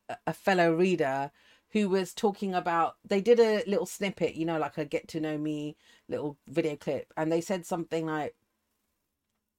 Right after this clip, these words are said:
"Oh, I haven't been in a relationship," or so, blah, blah, "my last relationship." And they said two thousand and eight. And they were talking about relationships. And I,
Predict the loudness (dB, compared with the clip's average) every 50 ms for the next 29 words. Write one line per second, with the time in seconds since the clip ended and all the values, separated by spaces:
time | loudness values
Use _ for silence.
0 | _ _ _ _ _ _ _ _ _ 2 4 4 4 2 2 0 -2 -2 -2 -2
1 | 0 0 0 0 0 0 0 0 -2 -2 -6 -6 -2 -2 0 0 0 0 -2 -4
2 | -10 -6 -2 0 0 2 2 2 0 0 0 0 0 0 0 0 -2 -4 -4 -4
3 | -4 -8 -4 -4 -4 -2 0 0 -2 0 0 -4 -4 -2 -4 -2 0 0 0 0
4 | -2 -6 -6 -6 -8 -8 -10 -12 _ _ _ _ _ _ _ _ -20 _ _ _
5 | _ 2 2 4 4 2 0 -2 -4 -6 _ _ _ _ _ _ _ -2 -2 2
6 | 4 2 2 4 2 -2 0 2 2 2 2 2 -2 -6 -6 -6 -2 -4 -4 -4
7 | -4 -12 -10 -2 0 0 2 2 0 0